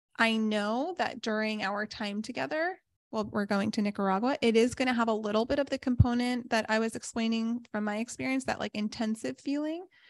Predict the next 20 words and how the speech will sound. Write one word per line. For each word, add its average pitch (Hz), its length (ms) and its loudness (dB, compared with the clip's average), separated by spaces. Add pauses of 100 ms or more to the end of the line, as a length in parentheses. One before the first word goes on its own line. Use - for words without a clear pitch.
(300)
where 220 180 4
we 226 140 2
have 220 320 0
long 208 320 2
days 214 580 0
of 208 400 0
being 214 240 2
on 208 140 -2
our 202 100 -2
mats 202 560 -2
and 208 400 -2 (220)
doing 214 320 4
a 208 40 0
lot 196 260 4
of 190 200 2 (180)
physical 214 380 0
practices, 247 760 2
as 214 220 -4
well 202 380 0
as 202 480 -2